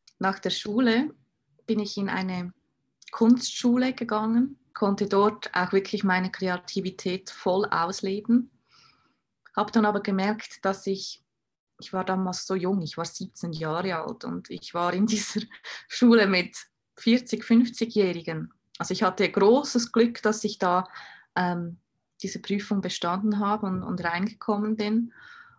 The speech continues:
und konnte da sehr viel lernen. Aber es war für mich auch eine große Herausforderung, mit siebzehn zu merken, ja, ich, ich war da noch nicht so weit. Also ich hab wie gemerkt, da, da war so viel.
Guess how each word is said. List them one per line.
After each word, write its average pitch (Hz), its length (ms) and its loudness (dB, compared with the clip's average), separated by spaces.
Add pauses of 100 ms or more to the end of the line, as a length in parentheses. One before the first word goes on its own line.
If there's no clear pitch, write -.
(120)
und 190 320 -2
konnte 190 320 -2
da 185 160 0
sehr 190 200 0
viel 190 240 0
lernen. 180 440 2
Aber 165 140 -6
es 175 140 -10
war 175 140 -2
für - 120 -10
mich 180 280 -6
auch 170 140 -8
eine 170 340 -8 (460)
große 196 320 2
Herausforderung, 180 840 0
mit 170 180 -8
siebzehn 214 880 -2
zu - 160 -4
merken, 196 760 -4 (520)
ja, 220 520 -2 (340)
ich, - 160 -10
ich - 180 -8
war 233 240 4
da 294 140 6
noch 240 180 6
nicht 214 280 4
so 175 200 0
weit. 151 580 2 (360)
Also 190 200 0
ich 196 120 0
hab 196 120 2
wie 233 100 6
gemerkt, 233 600 6 (460)
da, 208 300 4
da 208 160 0
war 196 180 2
so 214 220 4
viel. 233 440 0